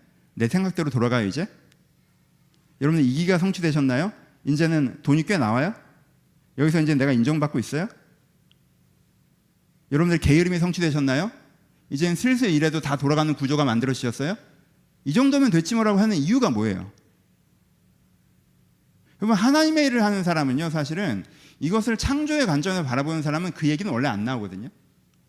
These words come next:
왜냐하면 매일 그날 해야 될 일이 있고 내일 해야 되는 일이 있고 그것이 나에게 선물이에요. 그게 자연스러운 거란 말이에요. 혹은 "어, 어떻게 이럴 수가 있나?" 이 얘기도 안 나와요.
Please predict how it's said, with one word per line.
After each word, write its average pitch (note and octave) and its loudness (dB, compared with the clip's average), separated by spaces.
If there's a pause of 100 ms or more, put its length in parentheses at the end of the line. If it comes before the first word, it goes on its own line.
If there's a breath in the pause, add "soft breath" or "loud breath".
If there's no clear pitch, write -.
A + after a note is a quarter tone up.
(340)
왜냐하면 D4 2
매일 B3+ 4
그날 B3+ 0
해야 D4 2
될 D4 0
일이 E3+ 0
있고 F3+ -4
내일 A#3 2
해야 D4 2
되는 C4+ 0
일이 D#3 -2
있고 - -6
그것이 A#3 -4
나에게 G#3+ -2
선물이에요. F#3+ -2 (2000)
그게 - -12
자연스러운 F#3 0
거란 F#2+ -8
말이에요. - -20 (1500 soft breath)
혹은 F3+ 0 (640)
"어, A2 -18 (180)
어떻게 F#3 0
이럴 D3 2
수가 D3+ -4
있나?" G2+ -4
이 D#3 -2
얘기도 F#3+ -2
안 G2+ -2
나와요. G2+ -2